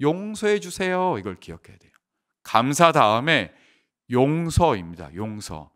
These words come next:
자, 주먹을 쥐시고요. 네 번째 손가락 피세요. 짠. 잘 돼요, 안 돼요? 그 이 손가락은 무슨 손가락일까요? 네, 다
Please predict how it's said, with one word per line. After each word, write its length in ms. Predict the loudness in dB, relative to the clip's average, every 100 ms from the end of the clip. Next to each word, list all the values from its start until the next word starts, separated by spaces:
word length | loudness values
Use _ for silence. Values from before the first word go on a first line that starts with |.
| _
자, 100 | -12
주먹을 320 | -8 0 2 2
쥐시고요. 540 | 0 -6 -4 -6 -6 _ _ _ 2
네 120 | 4
번째 240 | 4 -2 -4
손가락 340 | -2 -4 -4
피세요. 340 | -10 -6 -8 -4
짠. 340 | 0 0 -2 -14 _ _ _ _ _ _ _ _ _ _ _ _ _ _ _ _ _ _ _ _ _ _
잘 200 | 2 4
돼요, 140 | 6 6
안 120 | 6
돼요? 300 | 4 2 0 -8 _ _ _ _ _ _ _
그 80 | 2
이 80 | 4
손가락은 480 | 4 6 6 6 2
무슨 200 | -2 -4
손가락일까요? 680 | 2 2 2 0 -2 -4 -12 _ _ _ _ _ _ _ _ -12
네, 260 | -12 -12 -14
다 160 | -16